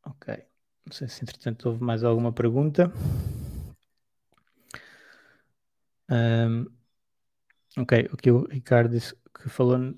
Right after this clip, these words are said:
sentido figurado. "Acabamos por receber o benefício sem mexer no que está investido." Ah, ok, eu então não, não percebi.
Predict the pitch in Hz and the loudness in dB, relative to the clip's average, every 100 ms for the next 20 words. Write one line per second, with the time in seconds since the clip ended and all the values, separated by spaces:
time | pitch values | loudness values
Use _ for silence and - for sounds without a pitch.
0 | _ - 139 123 123 131 120 107 104 117 | _ -8 -6 -4 -4 0 2 2 0 0
1 | 131 - - 127 - - 123 131 127 127 | 0 2 0 0 -2 2 6 6 4 0
2 | - 143 - 139 - 135 131 - 131 127 | 0 0 0 -2 0 0 0 0 2 2
3 | 127 - 127 120 117 - 110 101 - - | -2 -2 -2 0 -4 -6 -4 -4 -8 -20
4 | _ _ _ _ _ _ _ _ _ - | _ _ _ _ _ _ _ _ _ 2
5 | 135 131 - 127 120 123 127 131 139 135 | 4 4 2 0 0 -4 -2 0 0 2
6 | 139 139 135 - - 120 107 107 | 0 0 -2 -6 -6 -4 -4 -6